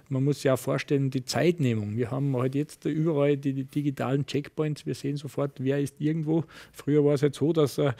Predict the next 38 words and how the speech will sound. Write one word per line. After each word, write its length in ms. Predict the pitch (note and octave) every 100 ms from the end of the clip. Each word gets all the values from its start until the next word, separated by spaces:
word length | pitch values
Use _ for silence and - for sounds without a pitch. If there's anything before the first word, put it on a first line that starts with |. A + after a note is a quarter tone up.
| - _
der 100 | C3+
örtliche 440 | C3 D#3+ D#3 D#3
Skiclub, 440 | - E3 F#3 F3+ F3+
äh, 180 | D#3+ D3+
da 140 | C#3+
sind 180 | C3+ D3+
wir 80 | D3+
ihm 120 | D3
noch 100 | C#3+
immer 180 | D3+ E3
dankbar, 500 | D#3 C3 D#3+ - E3
das 140 | D3+
mit 140 | D3+ D3
uns 180 | D#3+ -
gemeinsam 520 | C3+ A#2+ D3+ D#3 D3
gemacht 420 | C#3 B2+ - -
hat 180 | F3 E3
und 160 | D3
dann 140 | D3+ C3+
hat 160 | D3
man 100 | D#3
halt 160 | B2+ C#3+
mit 240 | D3 C3+
Lichtschranken, 880 | C3 D#3+ - - D3+ E3 F3+ D#3+ D#3
äh, 220 | D#3 D3 C#3+
wie 100 | D#3
du 200 | D#3 D3
angesprochen 640 | C#3+ F3 - D#3 - D3+
<laughs> 40 |
hast, 240 | - F#3 -
und 200 | C3 -
Mitschreiben 640 | D#3 F#3 - E3 E3+ F3
und 160 | D3+ C3
Hand 300 | C#3 F3+ F#3
und 100 | D3+
Startnummer 540 | - D3+ E3 G3 F#3+
dazu 480 | F#3+ F3+ - G3+ A3
und, 240 | F#3 D#3